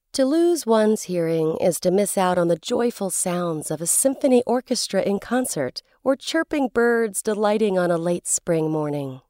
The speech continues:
It also means, apparently, that you cannot hear your preschooler's shrieks for help wiping their butt or the woeful cries of a baby in the middle of the night. If he always says he would have done it if he'd heard it,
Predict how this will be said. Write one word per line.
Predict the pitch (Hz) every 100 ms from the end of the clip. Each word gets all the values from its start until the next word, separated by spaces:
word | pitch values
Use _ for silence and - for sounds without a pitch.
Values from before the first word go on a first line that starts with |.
| _ _
It | 165 156
also | 151 202 269
means, | 208 180 165
apparently, | 170 - 180 226 170 160 165
that | 165 156
you | 175
cannot | - 190 214
hear | 208 220
your | 208
preschooler's | 196 247 254 - 233 208 196 190
shrieks | - 302 311 -
for | 240 220
help | 262 285 -
wiping | 214 233 240 214
their | 202 208
butt | 294 302 - _ _ _ _
or | 180 175
the | 160
woeful | 180 180 175
cries | 165 - 196 196 175
of | 170
a |
baby | 165 208 214 170
in | 156
the |
middle | 156 151 139
of |
the | 147
night. | 160 156 - - - _ _ _
If | - 214
he | 226 -
always | 214 269 220
says | - 208 196 160 165
he | -
would | 185 170
have | 143
done | 180 196
it | 185 170
if | -
he'd | 160 -
heard | 185 233
it, | 143 -